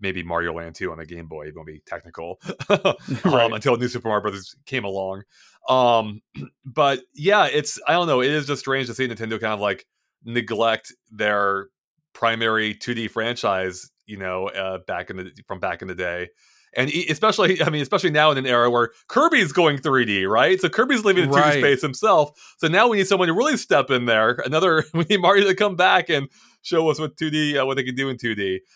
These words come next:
Speaker 1: Um, I will say, you know, like, I think the, the indie space is doing some really interesting stuff in two D, of course. Um,
Speaker 2: Right.
Speaker 1: and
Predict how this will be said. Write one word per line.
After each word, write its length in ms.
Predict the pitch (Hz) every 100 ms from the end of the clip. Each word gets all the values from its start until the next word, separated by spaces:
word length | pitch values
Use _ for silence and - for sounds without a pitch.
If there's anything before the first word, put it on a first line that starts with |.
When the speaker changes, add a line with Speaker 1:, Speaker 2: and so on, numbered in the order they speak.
| -
Speaker 1:
Um, 120 | 147
I 60 | 165
will 180 | 190 247
say, 180 | 247 175
you 80 | 135
know, 100 | 127
like, 120 | 117
I 60 | 120
think 280 | 147 127 _ _ _ _
the, 240 | 120 117 - 117
the 120 | 117
indie 260 | 120 156 135
space 240 | - 110 104
is 80 |
doing 120 | 110 104
some 140 | 104
really 180 | 131 123
interesting 320 | 104 101 101
stuff 240 | - 98 101
in 80 |
two 160 | 92 101
D, 140 | 92
of 120 | 90 -
course. 480 | 101 90 87 - - _ _ -
Um, 60 | 117
Speaker 2:
Right. 220 | 120 110 98
Speaker 1:
and 120 | 101